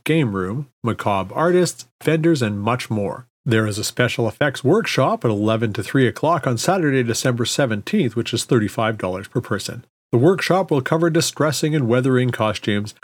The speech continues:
monster clay and prosthetic wound sculpting, prosthetic application and removals, and hands-on zombification,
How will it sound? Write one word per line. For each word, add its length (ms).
monster 460
clay 320
and 160
prosthetic 520
wound 260
sculpting, 520
prosthetic 480
application 640
and 60
removals, 640
and 120
hands-on 560
zombification, 1000